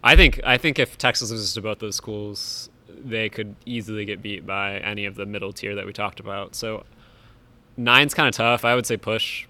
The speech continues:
but <laughs> it's hard. I'm not looking at the schedule right now, but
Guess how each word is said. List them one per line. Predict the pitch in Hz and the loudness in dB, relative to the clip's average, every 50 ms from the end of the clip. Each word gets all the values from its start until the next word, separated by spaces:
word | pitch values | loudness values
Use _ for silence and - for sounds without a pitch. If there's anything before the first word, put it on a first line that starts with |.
| _ | _
but | - 104 104 98 - - - _ _ _ _ _ _ _ - _ _ _ - | -8 -6 -6 -6 -6 -8 -14 _ _ _ _ _ _ _ -20 _ _ _ -8
<laughs> | - - - - | -6 -6 -4 -2
it's | 135 123 - - | -2 -2 -2 0
hard. | - 131 120 127 - - 123 123 123 147 | 2 4 4 4 2 -2 -8 -10 -4 -2
I'm | 143 147 | 2 4
not | 147 135 | 6 6
looking | 131 127 113 120 | 6 2 0 -2
at | 107 | -6
the | 101 | -8
schedule | - - 120 107 101 107 | -6 -4 -4 -4 -2 -4
right | 104 104 104 | -4 -4 -4
now, | 104 104 101 101 | -4 -4 -4 -6
but | 101 101 104 92 85 | -6 -8 -8 -8 -10